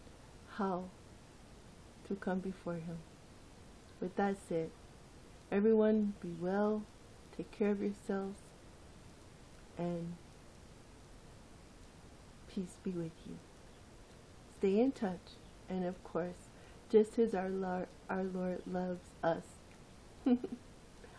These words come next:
I'm grateful for you all, and love you all, and send out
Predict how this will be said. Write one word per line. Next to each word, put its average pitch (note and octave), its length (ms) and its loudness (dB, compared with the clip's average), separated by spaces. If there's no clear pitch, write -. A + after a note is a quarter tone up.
I'm F#3+ 200 6
grateful G#3 480 4
for G#3 140 4
you G#3+ 240 6
all, F#3 240 0
and F#3+ 300 4
love A3 360 10
you A3+ 180 4
all, F#3 360 2
and F#3+ 340 2
send G3+ 300 6
out F#3 340 2